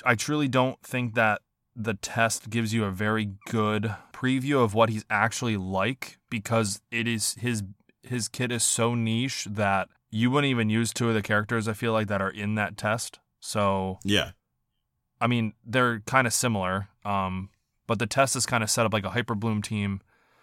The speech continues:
Speaker 1: where he's not really used for Hyper Bloom all that much. Aggravate is pretty much, like, the, the one, the one, uh, reaction that you wanna base that team around, and the lack of interruption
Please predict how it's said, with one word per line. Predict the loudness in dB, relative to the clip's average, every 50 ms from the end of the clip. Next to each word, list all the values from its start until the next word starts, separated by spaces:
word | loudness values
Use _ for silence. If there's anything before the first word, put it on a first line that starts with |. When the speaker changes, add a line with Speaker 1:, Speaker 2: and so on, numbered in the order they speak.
| _ _ _ _ _ _ _ _ _ _
Speaker 1:
where | -2 0 2 4 4 4 4 2 0
he's | -2 -4 -4 0 0
not | 0 2
really | 2 0 0 0
used | -2 -2 -2 -2 -2 -2 -4 -6
for | -6 -6 -4 -4
Hyper | -2 -4 -4 -4
Bloom | -4 -2 -2 -2 0 0
all | 0 0
that | 0 -2 -4 -2
much. | -4 -4 -4 -4 -8 -12 -14 -14 _
Aggravate | -4 -4 -2 -2 -2 -2 -2 -2 -2
is | -4 -6
pretty | -6 -4 -4 -2
much, | -2 -2 -2 -4 -4 -2
like, | 0 0 0 0 -4 _ -16 -12
the, | -6 -2 0 0 2 2 0 -2 -4
the | -4 -4
one, | -4 -2 -2 0 0 2 2 0 0 -2 -4 -6 -4
the | -4 -2 -2
one, | 0 0 0 0 0 0 0 -2
uh, | -2 -2 -2
reaction | -2 -2 0 0 2 2 2 0 0 -4 -4 -4 -4 -4 -4 -4
that | -6 -6
you | -6 -4
wanna | -4 -2 -2 -4
base | -4 -2 -4 -2 -2 -4
that | -4 -4 -6 -6
team | -6 -6 -4 -2 -2
around, | -2 -2 0 0 0 0 -2 -2 -4 -6 -6
and | -6 -6 -6 -6 -6 -8 -10 -10 -14 _ _ _ _ -4
the | 0 2 2
lack | 4 4 4 4 2
of | 0 0
interruption | 0 0 2 2 2 0 0 -4 -4 -4 -2 -4 -4 -6